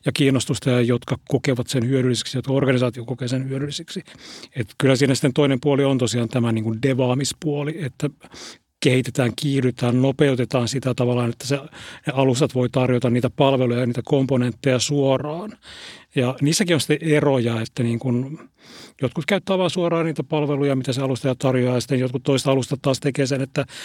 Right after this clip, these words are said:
ne todella niin kuin luo sen, se-, sit sen koodin ja luo niitä tietokantoja, luo niitä palveluja niiden määrittelyjen mukaisesti. Ja tämähän tarvii jo sitten aika paljon jo opettelua.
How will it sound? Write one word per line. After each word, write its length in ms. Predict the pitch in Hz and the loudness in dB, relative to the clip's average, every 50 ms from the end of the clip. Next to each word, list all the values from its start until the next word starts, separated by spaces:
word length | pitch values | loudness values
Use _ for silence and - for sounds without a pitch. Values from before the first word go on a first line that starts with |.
| - - _ | -16 -6 _
ne 60 | - | -2
todella 260 | - - 135 127 135 | 0 2 4 4 4
niin 120 | 127 127 123 | 4 2 2
kuin 160 | 127 139 131 | 0 0 2
luo 240 | 143 151 156 151 135 | 4 4 4 2 2
sen, 220 | - 135 123 113 | 0 0 -2 -2
se-, 160 | 107 127 143 - 165 | -2 -4 -6 -6 -10
sit 160 | 135 - - | -12 -6 -2
sen 140 | - 123 110 | -2 -2 0
koodin 380 | - - 135 127 123 127 120 120 | 2 2 2 2 2 0 -2 -2
ja 100 | 120 123 | 0 0
luo 220 | 131 139 151 147 | 2 2 2 2
niitä 160 | 135 135 123 123 - | 2 0 -2 -4 -2
tietokantoja, 760 | - 131 127 135 123 - 131 127 127 123 - 139 131 127 127 - - - - - - - | -2 -2 -2 -2 -4 -4 -2 -4 -4 -2 -4 -4 -4 -4 -8 -10 -14 -16 -16 -14 0 2
luo 160 | 139 143 143 | 4 4 4
niitä 200 | 127 131 123 139 | 2 0 -2 -2
palveluja 580 | 131 - 139 139 139 127 127 123 123 127 127 127 | 2 4 4 4 4 2 0 -2 -2 -2 -2 -2
niiden 280 | 127 120 - - 135 | -2 -2 -2 -4 -2
määrittelyjen 580 | 127 135 135 131 127 123 - - 131 135 131 135 | -2 0 0 0 -2 -2 -2 0 0 0 2 0
mukaisesti. 580 | 151 156 151 - 131 120 - 120 - - - - - - - - - - - | 0 0 0 0 -2 -2 -2 -8 -10 -10 -14 -18 -18 -18 -16 -16 -16 -14 -6
Ja 60 | - - | -4 0
tämähän 260 | - 147 139 139 135 | 2 2 2 2 2
tarvii 300 | 131 143 131 139 123 127 | 2 0 0 0 0 0
jo 200 | 135 139 160 - _ - | -2 -2 -2 -6 _ -8
sitten 260 | - 165 143 - 127 | -8 -6 -4 0 2
aika 180 | 139 143 117 - | 2 2 2 2
paljon 380 | - - 160 165 147 135 120 | 4 4 4 6 4 2 0
jo 100 | 127 123 | 0 -2
opettelua. 680 | 131 127 135 127 120 _ _ - 151 139 135 151 185 | -2 -2 -2 -2 -4 _ _ 0 0 0 0 -4 -8